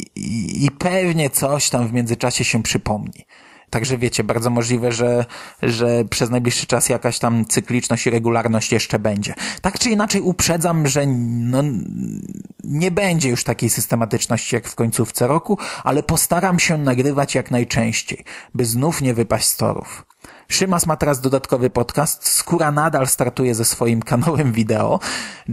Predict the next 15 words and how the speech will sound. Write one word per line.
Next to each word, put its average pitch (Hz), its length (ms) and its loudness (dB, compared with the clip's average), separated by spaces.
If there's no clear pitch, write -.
Jeremu 165 420 0
powiększyła 143 500 0
się 135 220 0
rodzina, 131 600 -2
e, - 380 -10
co - 120 2
jakoś 131 200 0
szalenie 139 400 0
nie 131 100 2
wpłynęło 135 400 0
na 123 140 -2
jego 117 240 0
obecność 117 480 -2
w 117 60 -4
internecie, 120 600 0